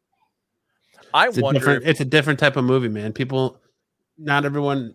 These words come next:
Speaker 2: people go to Top Gun 'cause it's an easy watch. It's an easy watch. It's not gonna be anything crazy. When you get to these spy thrillers, it's a little bit more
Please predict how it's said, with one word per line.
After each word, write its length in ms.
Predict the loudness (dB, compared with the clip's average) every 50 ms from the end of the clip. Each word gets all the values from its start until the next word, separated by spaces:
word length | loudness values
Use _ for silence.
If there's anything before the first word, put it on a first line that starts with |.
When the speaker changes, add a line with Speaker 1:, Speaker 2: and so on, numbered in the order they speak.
| _ _ _ _ _ _ _ _ _ -4
Speaker 2:
people 220 | -4 -2 0 2
go 120 | 4 4 4
to 100 | 4 2
Top 280 | 0 0 0 0 0
Gun 180 | -2 -2 -2 0
'cause 140 | 0 -2 -2
it's 160 | -2 -4 -6
an 60 | -8
easy 300 | -6 -6 -6 -4 -4 -4
watch. 380 | -4 -2 -2 -2 -2 -2 -4 -6
It's 280 | -10 -12 -10 -8 -8 -8
an 100 | -8 -6
easy 240 | -6 -6 -4 -4 -4
watch. 420 | -2 -2 -2 -4 -4 -8 -12 -16
It's 140 | -16 -12 -8
not 340 | -6 -4 -4 -4 -6 -8 _ _ _ _ _ _ _ _ _ _
gonna 120 | -8 -6 -4
be 120 | -4 -4
anything 260 | -4 -4 -6 -8 -8
crazy. 560 | -10 -8 -4 -4 -2 -2 -4 -4 -6 -10 -12 -12
When 160 | -12 -10 -10
you 80 | -8
get 160 | -6 -6 -8 -6
to 60 | -8
these 200 | -8 -8 -8 -10
spy 440 | -14 -14 -10 -6 -6 -4 -4 -4 -6
thrillers, 580 | -6 -6 -6 -6 -6 -6 -8 -10 -10 -10 -10
it's 140 | -10 -10 -8
a 40 | -6
little 200 | -6 -6 -6 -6
bit 160 | -6 -8 -10
more 580 | -10 -8 -8 -6 -6 -4 -4 -4 -4 -6 -8